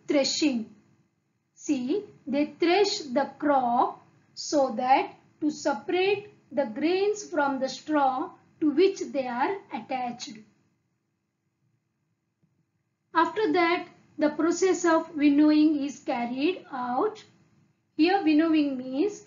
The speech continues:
blowing a current of air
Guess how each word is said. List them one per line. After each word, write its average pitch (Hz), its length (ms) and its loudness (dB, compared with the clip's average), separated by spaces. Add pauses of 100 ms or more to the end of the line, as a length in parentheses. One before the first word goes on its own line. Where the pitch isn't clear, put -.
(200)
blowing 359 640 2
a 302 140 -2 (120)
current 339 420 0
of 294 260 0
air 311 440 -2